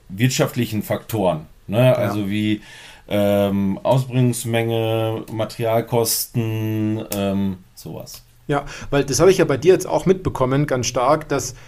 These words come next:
Speaker 2: alle, die, die das Jobbox-System jetzt von dir haben, die reden jetzt nicht davon, ein bisschen was zu automatisieren, sondern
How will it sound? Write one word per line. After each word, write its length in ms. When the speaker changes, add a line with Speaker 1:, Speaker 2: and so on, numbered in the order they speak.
Speaker 2:
alle, 180
die, 140
die 260
das 340
Jobbox-System 840
jetzt 140
von 160
dir 180
haben, 400
die 80
reden 260
jetzt 180
nicht 200
davon, 320
ein 100
bisschen 300
was 180
zu 100
automatisieren, 760
sondern 360